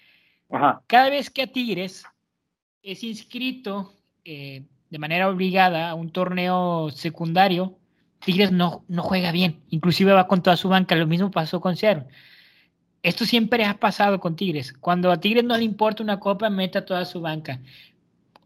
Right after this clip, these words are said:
Speaker 2: Lo más obvio es cuando la Copa M X, ¿no? Cuando Tigres participa, siempre pierde contra equipos como Zacatepec,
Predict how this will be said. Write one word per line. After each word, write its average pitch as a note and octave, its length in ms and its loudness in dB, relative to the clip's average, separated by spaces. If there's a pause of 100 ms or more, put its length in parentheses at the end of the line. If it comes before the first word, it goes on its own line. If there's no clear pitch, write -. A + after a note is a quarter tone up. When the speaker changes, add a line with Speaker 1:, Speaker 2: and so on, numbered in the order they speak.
(280)
Speaker 2:
Lo F#3+ 180 0
más G3+ 320 2
obvio A3+ 360 4
es A3 200 2
cuando G#3 440 2
la D#3 140 0
Copa F#3 200 2
M G#3+ 180 4
X, F#3+ 220 0
¿no? G3+ 160 2
Cuando F3 280 2
Tigres G3+ 260 0
participa, G#3 560 2
siempre G3+ 300 2
pierde G#3 280 2
contra F#3+ 200 -2
equipos F3+ 280 -4
como F3+ 200 -2
Zacatepec, D3+ 720 -2